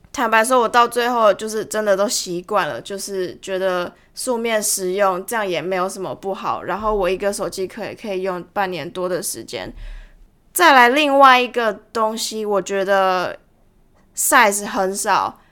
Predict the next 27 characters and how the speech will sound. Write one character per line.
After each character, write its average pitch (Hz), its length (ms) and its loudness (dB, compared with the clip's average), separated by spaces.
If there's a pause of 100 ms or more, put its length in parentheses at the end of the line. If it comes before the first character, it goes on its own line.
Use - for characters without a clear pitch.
(140)
然 208 140 0
后 214 80 4
又 226 240 4
贵， 202 540 2
样 220 240 0
式 233 180 -6
也 202 160 0
很 196 240 -6
少 196 300 -2
的， 170 160 -4
就 190 180 -2
是 190 340 -4
彩 - 280 -8
色 202 280 0
纸 160 280 -8
这 190 160 -8
个 180 100 -2
东 175 240 -6
西。 - 320 -12 (300)
我 220 160 -4
说 285 160 4
的 285 80 6
彩 247 220 0
色 247 200 4
纸 202 240 -4
不 196 200 -6
是 214 360 -2